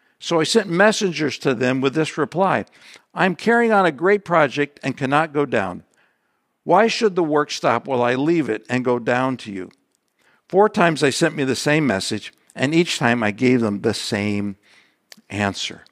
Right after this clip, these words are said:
Now, this is opposition from the outside. Sanballat, that's actually a, a Babylonian name. It means sin. Uh, uh, the, the moon god, you know, is great. And we see that, uh,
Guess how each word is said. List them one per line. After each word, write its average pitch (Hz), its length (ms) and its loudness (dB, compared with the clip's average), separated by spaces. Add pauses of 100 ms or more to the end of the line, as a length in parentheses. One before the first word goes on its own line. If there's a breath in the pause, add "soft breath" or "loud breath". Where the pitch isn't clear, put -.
(400)
Now, 147 80 -2
this 220 200 0
is 214 140 0
opposition 175 640 0
from 139 320 0 (280 soft breath)
the 147 200 0
outside. 147 800 -2
Sanballat, 147 640 2
that's 151 180 -4
actually 233 320 -2
a, 131 280 0
a 127 140 -2
Babylonian 151 840 2
name. 101 280 -2
It 131 120 -6
means 113 360 0
sin. 135 600 2 (400 loud breath)
Uh, 107 460 0 (100)
uh, 117 380 -6
the, - 220 -10
the 120 160 2
moon 160 540 4
god, 95 640 0 (100)
you 110 160 -8
know, 90 160 -8
is 90 140 -14
great. 95 420 -6 (720 soft breath)
And 113 320 2
we 127 240 -2
see 135 380 0
that, 120 320 0 (100)
uh, 110 160 -6